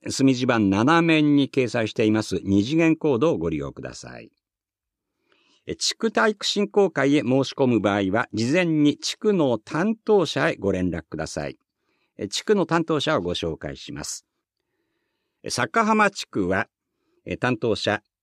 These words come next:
中山さん、電話零九零二四八零の七八一五番。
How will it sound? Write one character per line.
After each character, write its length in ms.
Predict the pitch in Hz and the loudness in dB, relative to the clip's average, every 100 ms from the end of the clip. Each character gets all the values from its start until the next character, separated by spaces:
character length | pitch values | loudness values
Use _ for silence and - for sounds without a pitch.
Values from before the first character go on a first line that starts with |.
| - | -6
中 360 | 95 104 - 175 | -2 -2 0 0
山 320 | 151 135 104 | 2 0 -2
さ 240 | - 78 | -6 -8
ん、 160 | 73 - - | -8 -12 -6
電 300 | 110 127 117 | 0 0 0
話 160 | 113 - | -2 -4
零 240 | 113 143 143 | 0 2 2
九 360 | - 143 113 101 | -2 0 2 2
零 340 | 117 95 - - | 2 2 0 0
二 400 | 123 185 202 190 | 2 4 2 2
四 280 | 185 123 | 2 2
八 380 | 82 113 107 151 | 0 -4 -2 0
零 300 | 156 147 98 | 2 2 2
の 220 | 92 117 - | 0 -2 -2
七 340 | 101 107 151 170 | 0 2 2 0
八 360 | 160 - 85 | -2 -4 -4
一 280 | 76 - 131 | -4 -4 0
五 260 | 135 113 73 | 2 2 2
番。 360 | 67 58 52 | -6 -12 -16